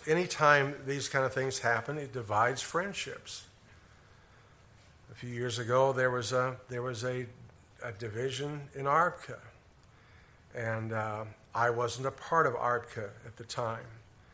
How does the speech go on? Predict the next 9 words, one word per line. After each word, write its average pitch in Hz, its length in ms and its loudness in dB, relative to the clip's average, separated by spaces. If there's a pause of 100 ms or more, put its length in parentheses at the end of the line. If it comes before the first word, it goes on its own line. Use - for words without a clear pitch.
(420)
But - 140 -16
one 123 220 0
of 127 60 -2
the 127 80 -6
people 135 540 -6 (100)
that 123 100 -8
was 117 140 -6
highly 139 380 2 (200)
involved 131 640 0